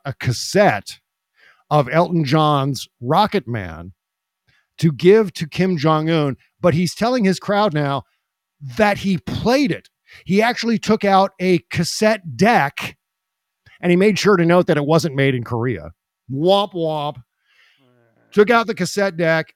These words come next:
and in this summit meeting, played some of Elton John's Rocket Man <laughs> on cassette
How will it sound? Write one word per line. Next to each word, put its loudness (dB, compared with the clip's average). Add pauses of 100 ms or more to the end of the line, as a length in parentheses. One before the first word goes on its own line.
and -2
in -2
this 0
summit 0
meeting, -4 (400)
played 2
some 0
of 2
Elton -2
John's 0
Rocket 0
Man -8 (220)
<laughs> -18
on 4
cassette 0